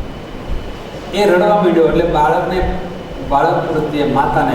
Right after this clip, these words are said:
પાછો સારો ભાવ આવ્યો, આર્ત ભાવ જાગ્યો. એટલે માથે હાથ મૂક્યો.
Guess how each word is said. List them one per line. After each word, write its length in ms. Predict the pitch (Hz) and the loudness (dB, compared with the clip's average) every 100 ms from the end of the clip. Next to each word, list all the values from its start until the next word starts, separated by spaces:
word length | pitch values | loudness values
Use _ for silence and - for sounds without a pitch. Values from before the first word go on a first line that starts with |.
| 120 | 0
પાછો 300 | - 127 - | 0 0 0
સારો 240 | - 143 139 | 0 2 2
ભાવ 460 | - - 151 151 | 2 2 4 2
આવ્યો, 320 | - 113 - - - - | 2 2 2 0 0 0
આર્ત 240 | - - | 2 2
ભાવ 320 | - - - | 2 2 2
જાગ્યો. 520 | - - 131 - - - - - - - - - - - | 2 2 2 0 -2 0 0 2 2 2 2 2 2 2
એટલે 140 | 139 | 2
માથે 240 | - 135 | 2 2
હાથ 560 | 131 131 - - 143 139 | 2 0 0 0 0 0
મૂક્યો. 440 | 113 127 143 - | 0 0 0 0